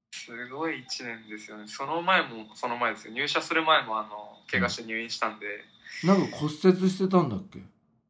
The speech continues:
Speaker 1: あ、しました。
Speaker 2: あれ、あれなんで？
Speaker 1: あれ、ちょっと高いとこから飛び降りたら足くじいて。
Speaker 2: ね、ね、ね、なんで飛び降りんの？
Speaker 1: <laughs> あの、あれ言いませんでしたっけ？なんかサバゲーしてたんですよ。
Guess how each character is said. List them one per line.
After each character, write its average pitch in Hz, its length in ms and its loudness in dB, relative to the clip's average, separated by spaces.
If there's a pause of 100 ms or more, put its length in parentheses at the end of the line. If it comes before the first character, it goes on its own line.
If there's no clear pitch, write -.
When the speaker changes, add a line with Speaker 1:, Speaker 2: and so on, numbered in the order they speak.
(120)
Speaker 1:
あ、 120 140 4
し - 140 -4
ま 113 120 -2
し - 100 -12
た。 - 160 0
Speaker 2:
あ 185 40 8
れ、 190 200 6
あ 202 60 4
れ 240 100 4
な 175 220 4
ん 202 120 -2
で？ - 80 -6 (880)
Speaker 1:
あ 127 100 2
れ、 123 140 0
ち - 100 -10
ょ 123 80 -8
っ - 20 -8
と - 60 -12
高 143 180 2
い 143 60 4
と 127 100 -6
こ - 100 -16
か 120 80 -2
ら 117 40 -8
飛 123 160 -6
び 120 80 2
降 117 60 2
り 113 60 -6
た 104 120 -8
ら 104 120 -6
足 - 160 -8
く 120 120 -12
じ 113 140 -12
い - 80 -12
て。 - 100 0 (560)
Speaker 2:
ね、 151 200 2
ね、 151 200 4
ね、 143 80 0
な 196 140 8
ん 220 60 2
で 196 160 8
飛 156 160 2
び 147 120 8
降 147 160 4
り 139 140 2
ん 107 120 -4
の？ 82 160 -6 (500)
Speaker 1:
<laughs> - 480 -20
あ 127 260 2
の、 127 420 -10 (120)
あ 147 80 4
れ 151 80 6
言 165 60 6
い - 20 6
ま 185 80 2
せ 185 100 -4
ん 143 40 -4
で - 40 -10
し - 40 -8
た - 40 -10
っ - 40 -12
け？ - 60 -14
な 117 60 -10
ん - 20 -10
か - 100 -10
サ - 180 2
バ 190 140 6
ゲ 208 120 4
ー - 20 0
し 202 80 -4
て 185 80 -4
た 131 80 -8
ん - 40 -20
で - 60 -20
す - 100 -14
よ。 - 60 -16